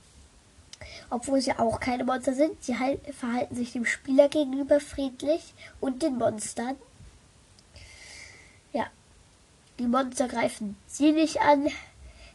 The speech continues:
weil das sind halt die Könige und deshalb haben die Monster halt so einen riesen Respekt. Und deshalb, ja, greifen die halt auch nicht an. Äh, dann würde ich sagen,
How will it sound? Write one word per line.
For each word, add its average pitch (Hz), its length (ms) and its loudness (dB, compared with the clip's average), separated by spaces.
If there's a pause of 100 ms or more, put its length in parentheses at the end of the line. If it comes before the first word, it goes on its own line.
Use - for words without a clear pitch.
(120)
weil 233 200 2
das 233 160 0
sind 254 200 -4
halt 247 380 0 (120)
die - 120 -20
Könige 262 640 2 (160)
und 226 160 -2
deshalb 285 300 6
haben 254 160 2
die 233 60 0
Monster 233 500 0 (220)
halt 214 120 -2
so 247 200 -2
einen 226 100 -4
riesen 247 360 0
Respekt. 233 840 -2 (640)
Und 226 220 -4
deshalb, 262 600 2
ja, 220 360 0
greifen 240 580 -6
die 262 260 2
halt 226 300 -4
auch 226 240 -2
nicht 269 220 -6
an. 302 180 4 (2000)
Äh, 233 540 -2 (1300)
dann 269 380 0
würde 262 200 -4
ich 254 120 -4
sagen, 226 840 -6